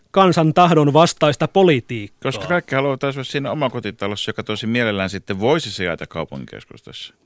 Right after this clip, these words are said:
Speaker 1: Mielellään mahdollisimman lähellä kaupunkia, tietysti. Mutta ennustan, että maaseutukaupunkijakolinja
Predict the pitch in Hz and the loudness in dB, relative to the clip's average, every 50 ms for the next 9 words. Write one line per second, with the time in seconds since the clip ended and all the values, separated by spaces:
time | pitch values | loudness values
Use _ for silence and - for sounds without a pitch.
0 | _ - 170 160 131 123 143 156 156 156 156 160 151 151 143 135 135 131 127 127 | _ -8 -6 -6 -4 -4 -4 -4 -4 -4 -4 -4 -6 -6 -6 -6 -6 -8 -8 -8
1 | 127 127 120 120 120 104 98 101 98 - _ _ _ - 104 107 107 - - 82 | -8 -10 -10 -10 -12 -12 -14 -16 -18 -20 _ _ _ -16 -14 -14 -14 -14 -18 -20
2 | - - 98 104 - _ _ _ _ _ _ _ _ _ _ _ - 117 101 - | -20 -20 -20 -20 -20 _ _ _ _ _ _ _ _ _ _ _ -12 -12 -12 -12
3 | 107 - - - - 110 - _ _ _ _ _ _ _ _ _ _ _ _ _ | -14 -18 -18 -16 -16 -16 -16 _ _ _ _ _ _ _ _ _ _ _ _ _
4 | - 123 123 - _ _ - 151 147 - _ _ _ _ _ _ _ 185 208 220 | -16 -16 -16 -16 _ _ -6 -6 -6 -8 _ _ _ _ _ _ _ -2 0 0
5 | 214 202 - - - 180 170 165 175 - _ _ - 185 175 - - _ _ _ | 0 -2 -2 -2 -2 -2 -2 -4 -6 -8 _ _ -2 0 0 -2 -4 _ _ _
6 | _ _ _ _ _ _ - 170 202 214 202 175 185 165 156 147 156 147 - 185 | _ _ _ _ _ _ -4 0 2 2 2 2 2 0 0 0 0 -2 0 2
7 | 185 180 170 151 160 151 135 - 151 139 - - _ _ _ _ _ _ - 135 | 2 2 2 2 2 0 0 -2 -4 -8 -8 -12 _ _ _ _ _ _ -6 -4
8 | 151 160 - - 147 135 135 139 139 135 127 123 123 | -4 -2 -2 -2 -2 -2 -2 -4 -4 -4 -4 -6 -6